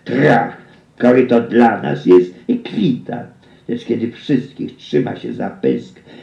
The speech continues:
gdy się jak bydło naród doi, to ja się pytam, jakiż on ma zysk,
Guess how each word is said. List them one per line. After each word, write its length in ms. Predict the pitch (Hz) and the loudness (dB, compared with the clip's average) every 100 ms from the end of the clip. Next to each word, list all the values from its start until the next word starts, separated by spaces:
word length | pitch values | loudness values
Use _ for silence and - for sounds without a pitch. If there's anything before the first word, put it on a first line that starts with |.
| - | -12
gdy 100 | - | -8
się 140 | 120 120 | 0 0
jak 280 | 113 104 | 0 -2
bydło 480 | - 147 - 98 95 | 2 2 2 -2 -4
naród 560 | 101 127 131 104 - - | -2 -2 0 -2 -6 -8
doi, 480 | 117 135 131 123 - - - _ _ | -4 -4 -4 -6 -10 -16 -20 _ _
to 80 | 185 | 2
ja 120 | 165 | 4
się 160 | 156 120 | 4 2
pytam, 440 | - 92 - - - - | 0 -6 -6 -10 -10 -4
jakiż 460 | - 185 - 110 - | 0 2 0 -8 -8
on 200 | 120 107 | -10 -8
ma 180 | 107 110 | -8 -6
zysk, 340 | 110 117 - | -4 -4 -4